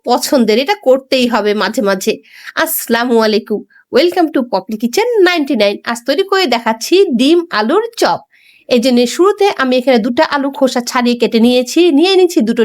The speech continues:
ডিম। এগুলো ভালো করে ধুয়ে সিদ্ধ হতে বসিয়ে দিয়েছি। দিয়ে দিচ্ছি পরিমাণ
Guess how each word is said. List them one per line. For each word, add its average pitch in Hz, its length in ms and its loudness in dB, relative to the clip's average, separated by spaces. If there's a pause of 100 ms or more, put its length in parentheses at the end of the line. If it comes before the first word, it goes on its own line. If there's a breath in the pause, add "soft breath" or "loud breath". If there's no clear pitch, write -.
(100)
ডিম। 233 240 2 (480 loud breath)
এগুলো 233 220 2 (120)
ভালো 349 240 -2
করে 381 160 4 (160)
ধুয়ে 233 280 4 (200)
সিদ্ধ 359 200 0 (100)
হতে 370 180 0 (100)
বসিয়ে 240 400 2
দিয়েছি। 233 460 0 (2250)
দিয়ে 269 340 2
দিচ্ছি 381 260 0 (140)
পরিমাণ 277 320 2